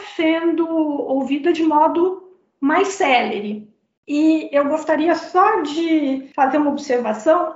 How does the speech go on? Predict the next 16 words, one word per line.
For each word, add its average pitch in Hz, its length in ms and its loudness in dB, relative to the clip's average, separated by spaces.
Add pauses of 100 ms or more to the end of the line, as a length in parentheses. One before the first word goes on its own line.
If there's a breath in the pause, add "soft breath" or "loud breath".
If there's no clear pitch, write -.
Eu 320 100 2
não 381 140 2
tomaria 339 480 2
como 330 520 -6 (120)
verdade 269 720 0
absoluta 226 960 -6 (360 loud breath)
a 277 520 0
afirmação 294 540 -2
de 320 120 -2
que - 120 -8
o 277 60 -6
decurso 320 640 -2
do 277 140 -4
tempo 311 380 0 (200)
pode 294 420 0
prejudicar 320 1300 -2